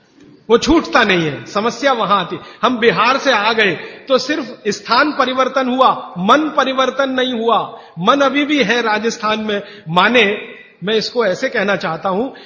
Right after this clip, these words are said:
कि अनुकूल परिस्थिति हो गई तो आप वापस राजस्थान चले ही जाएंगे,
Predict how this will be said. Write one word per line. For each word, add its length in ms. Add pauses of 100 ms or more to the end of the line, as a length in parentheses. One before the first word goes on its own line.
(120)
कि 80
अनुकूल 480
परिस्थिति 560
हो 200
गई 240 (560)
तो 60
आप 200
वापस 360
राजस्थान 520
चले 280
ही 100
जाएंगे, 420